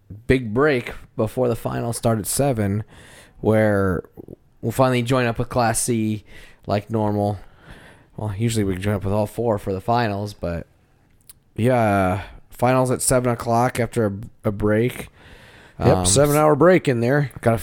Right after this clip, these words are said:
Speaker 1: we'll figure out what we do. A lot of times we come back to town here and hang out at your house, but we'll
Speaker 2: Yeah,
Speaker 1: have to
Speaker 2: every other
Speaker 1: see.
Speaker 2: year we have a, a longer break, but that's usually, like, three hours,
Speaker 1: Right.
Speaker 2: um, is
Speaker 1: Not
Speaker 2: all.
Speaker 1: seven hours.
Speaker 2: So that we're,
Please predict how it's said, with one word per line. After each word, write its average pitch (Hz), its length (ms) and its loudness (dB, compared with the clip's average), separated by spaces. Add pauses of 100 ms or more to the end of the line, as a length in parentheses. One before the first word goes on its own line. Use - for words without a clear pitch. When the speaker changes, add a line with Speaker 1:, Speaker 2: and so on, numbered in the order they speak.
Speaker 1:
we'll 147 120 0
figure 147 280 4
out 139 140 6
what 135 140 2
we 131 100 2
do. 131 420 2
A 92 80 -2
lot 139 140 4
of 131 60 -4
times 135 260 -2
we 135 100 -2
come 131 200 -2
back 131 440 -2 (480)
to - 100 -14
town 131 380 0
here 131 420 2
and 104 100 -2
hang 131 200 0
out 127 120 2
at 120 60 -2
your 143 140 0
house, 143 340 -2
but 101 380 -4 (800)
we'll 160 120 6
Speaker 2:
Yeah, 190 80 8
Speaker 1:
have 180 80 10
to 160 40 8
Speaker 2:
every 170 140 8
other 151 160 8
Speaker 1:
see. 139 80 6
Speaker 2:
year 139 260 8
we 131 120 6
have 123 260 4
a, 101 380 2
a 123 80 -2
longer 131 400 4
break, 113 280 2
but - 80 -4
that's 131 180 2
usually, 107 220 2
like, 98 260 0
three 113 220 4
hours, 95 540 0
Speaker 1:
Right. 92 320 2
Speaker 2:
um, 85 420 -4 (160)
is 104 200 4
Speaker 1:
Not 110 60 4
Speaker 2:
all. 92 180 4
Speaker 1:
seven 92 280 -4
hours. 87 300 -6
Speaker 2:
So 123 200 4
that 110 120 2
we're, 113 340 2